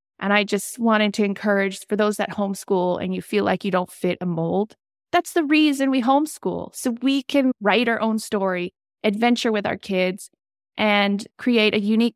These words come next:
journey for our family. So I've definitely been feeling the, the pressure of that. And I had to address some things where we couldn't quite make it on time.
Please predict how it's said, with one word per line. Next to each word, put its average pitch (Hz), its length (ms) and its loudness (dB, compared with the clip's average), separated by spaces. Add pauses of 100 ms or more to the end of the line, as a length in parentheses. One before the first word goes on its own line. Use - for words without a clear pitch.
journey 190 360 -2
for 196 160 -6
our 185 140 -2
family. - 640 -8
So - 140 -4
I've 220 260 0
definitely 240 560 2
been 202 160 -2
feeling 208 480 -2
the, 185 200 -4 (560)
the 214 80 -2
pressure 226 480 -2
of 233 160 0
that. 247 360 2 (440)
And 202 320 -2
I 196 40 -2
had 190 300 -4
to 202 120 -4 (720)
address 208 640 0 (120)
some 190 320 0
things 208 280 2
where 196 100 0
we 185 140 -2
couldn't 208 300 0
quite - 260 -6
make 202 220 -2
it 196 80 -2
on 190 140 -4
time. 190 420 -4